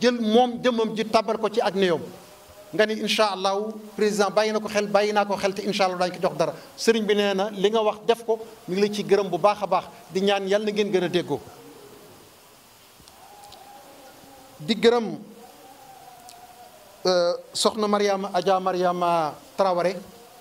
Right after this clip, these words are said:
nga xam ne ñoo ngi ñaan rek incha allah ni ma daje woon ak gouverneur Makka, ñu bokk Arafa ju tedd ju rëy, joo xam ni man keroog bi ma songee dama tiit. Waaw, fa tabarakallahu, Arafat noonu la mel.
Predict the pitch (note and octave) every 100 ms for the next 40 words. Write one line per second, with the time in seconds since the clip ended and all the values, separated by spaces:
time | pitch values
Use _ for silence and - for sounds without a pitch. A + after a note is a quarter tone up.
0 | - - - - - D#3+ D#3+ G#3 F#3+ F3
1 | F#3 F3+ F3 D#3+ F3 F#3 - F3 D#3+ D#3
2 | D#3+ G3 F#3+ F3+ F3 F3 D#3 E3 F3+ E3
3 | E3+ D#3+ F3 F3 C#3 - - - - -
4 | - - C#3+ F3 F3 D3 F3+ E3 E3+ E3
5 | - A3 G#3+ F#3 E3 F3+ C#4 C4+ - -
6 | - - - - - F#3 - G3+ F#3+ F#3+
7 | G#3+ F#3+ F#3+ G3+ G3 D#3 G3 G3+ G#3 G#3
8 | F#3 F3+ E3 F#3 G#3 G#3 C4 C4 - -
9 | - - - - - - - D3+ C#3+ -
10 | - G3 F3+ E3+ F3 D#3+ D#3 C#3 E3 -
11 | G3 F#3+ F3 E3+ D#3+ D3+